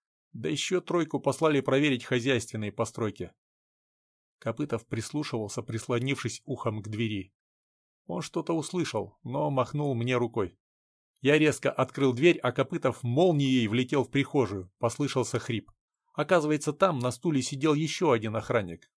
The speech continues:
но задремал. Копытов проткнул ему шпагой горло, придерживая тело, пока оно совсем не обмякло. Меня чуть отодвинул десятник Глен. Я удивился, но спорить не стал.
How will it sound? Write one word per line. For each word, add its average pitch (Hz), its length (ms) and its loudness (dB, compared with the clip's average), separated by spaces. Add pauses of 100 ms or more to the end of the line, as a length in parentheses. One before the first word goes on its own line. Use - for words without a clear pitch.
(120)
но 190 200 -6
задремал. 151 600 2 (380)
Копытов 143 540 -2
проткнул 151 560 0
ему 131 240 0
шпагой 139 480 2
горло, 123 380 0
придерживая 120 640 2
тело, 135 280 2
пока 120 320 4
оно 113 160 0
совсем 120 400 -2
не 110 80 0
обмякло. 113 560 0 (440)
Меня 143 500 0 (180)
чуть - 320 -6
отодвинул 139 640 0
десятник 127 540 0
Глен. 107 360 -2 (260)
Я 196 200 0
удивился, 170 580 0
но 131 200 2
спорить 143 400 0
не 147 80 0
стал. 117 360 0